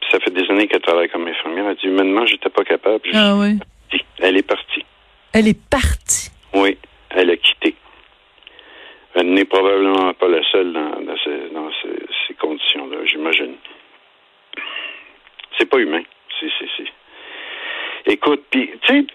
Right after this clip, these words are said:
Speaker 1: moi, avoir une firme de relations publiques, là, j'aurais pas agi mieux que, que ce qui s'est fait hier. On annonce, euh, que les médecins vont venir prêter main forte. Deux minutes après, on nous dit qu'ils vont être payés deux cent onze piastres de l'heure. Là, on oublie tout l'essentiel.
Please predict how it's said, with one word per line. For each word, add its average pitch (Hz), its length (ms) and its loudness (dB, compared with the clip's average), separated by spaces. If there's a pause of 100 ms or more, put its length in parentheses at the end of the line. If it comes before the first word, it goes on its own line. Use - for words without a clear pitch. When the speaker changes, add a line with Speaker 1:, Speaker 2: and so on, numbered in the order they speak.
(260)
Speaker 1:
moi, 320 220 6
avoir 135 460 2
une 139 120 4
firme 180 260 2
de 113 80 4
relations 104 460 2
publiques, 120 420 -6
là, 139 180 0
j'aurais 104 300 2
pas 151 220 2
agi 127 260 2
mieux 135 260 2
que, 110 320 2
que - 140 -4
ce - 140 -6
qui - 220 0
s'est 98 140 2
fait 107 140 2
hier. 80 200 0 (560)
On 110 120 2
annonce, 120 320 2 (160)
euh, 90 460 0 (140)
que 98 80 0
les 95 140 2
médecins 95 400 0
vont 101 120 0
venir 98 180 -4
prêter 90 300 0
main 92 220 0
forte. 185 280 0 (720)
Deux 131 140 0
minutes 131 300 2
après, 113 280 2
on 127 80 2
nous 98 140 2
dit 95 140 -4
qu'ils - 140 -2
vont 98 100 4
être 92 120 -2
payés 98 240 2
deux 101 180 0
cent 101 180 2
onze 82 140 -2
piastres 87 240 2
de 85 80 4
l'heure. 131 240 0 (460)
Là, 113 140 2
on 131 140 4
oublie 113 280 2
tout - 260 0
l'essentiel. 92 640 0